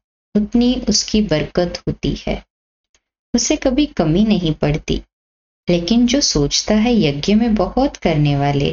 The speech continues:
हैं, उनके पास कभी बरकत नहीं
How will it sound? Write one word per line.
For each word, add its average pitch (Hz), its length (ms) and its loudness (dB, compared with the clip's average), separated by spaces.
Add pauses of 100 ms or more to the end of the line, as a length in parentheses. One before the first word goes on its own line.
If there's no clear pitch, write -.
हैं, - 120 -10 (840)
उनके 170 320 0 (120)
पास 202 380 0
कभी 196 380 0
बरकत 175 520 -2
नहीं 156 260 -2